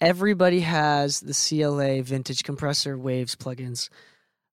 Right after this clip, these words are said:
but I never have until now. I finally got them, and it sounds great. They sound great. Fine. Um,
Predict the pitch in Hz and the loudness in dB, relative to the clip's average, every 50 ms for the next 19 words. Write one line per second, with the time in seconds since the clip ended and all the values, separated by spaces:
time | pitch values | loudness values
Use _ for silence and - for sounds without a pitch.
0 | _ _ - 147 147 156 156 151 151 156 156 165 165 160 151 147 147 143 156 165 | _ _ -6 -2 2 4 6 8 8 8 8 6 4 4 4 4 4 4 2 2
1 | 170 175 175 180 170 139 123 123 - - 147 143 139 - - 175 156 156 170 175 | 2 2 2 4 2 2 0 -2 -4 -4 -4 -4 -2 -2 0 0 0 2 2 2
2 | 165 147 135 127 - - - 143 147 160 175 190 196 202 180 165 143 135 131 - | 2 0 -2 -4 -4 -4 -2 -2 0 0 0 0 0 0 0 0 -2 -2 -2 -4
3 | - 143 151 170 190 190 196 208 226 214 - - - 139 147 185 180 - 240 285 | -4 -4 -2 -2 -4 -4 -6 -6 -6 -6 -4 -2 -2 0 0 -2 -2 -4 -6 -6
4 | 285 - - 139 156 - - 202 196 196 170 160 196 247 - _ _ _ - - | -6 -4 -4 -4 -4 -2 -2 -2 -4 -4 -4 -6 -6 -8 -12 _ _ _ -6 -4
5 | 131 139 160 185 190 _ _ _ _ _ _ _ _ _ _ _ - 147 147 147 | -2 0 0 -2 -2 _ _ _ _ _ _ _ _ _ _ _ 0 2 4 4
6 | 147 143 139 139 135 135 | 4 4 2 0 -4 -8